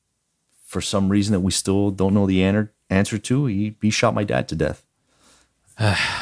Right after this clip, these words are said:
Speaker 2: Well, I mean, I'm really sorry, first of all. I mean, it's just awful. Um,
Speaker 1: I appreciate it, Dan.
Speaker 2: I mean, I, it must also, though, sometimes just,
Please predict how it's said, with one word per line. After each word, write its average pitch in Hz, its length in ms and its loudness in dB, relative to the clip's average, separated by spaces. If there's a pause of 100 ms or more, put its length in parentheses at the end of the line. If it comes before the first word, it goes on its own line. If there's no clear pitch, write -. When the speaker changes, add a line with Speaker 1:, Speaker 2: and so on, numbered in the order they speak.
(120)
Speaker 2:
Well, 123 100 2
I 120 100 6
mean, 113 100 6
I'm 110 160 4
really 113 180 4
sorry, 90 500 2 (520)
first 98 320 -4
of 87 60 -4
all. 82 260 -2 (200)
I - 80 -8
mean, 90 300 -6 (320)
it's - 120 -8
just 98 140 -4
awful. 85 460 -2 (260)
Um, 98 460 4 (380)
Speaker 1:
I 82 40 -2
appreciate - 380 -2
it, - 60 -10
Dan. 76 240 -6 (2000)
Speaker 2:
I 139 60 2
mean, 135 240 6
I, 120 260 -2 (1000)
it 143 140 4
must 139 380 2
also, 135 300 4
though, 117 180 4
sometimes 113 340 2
just, 104 260 -2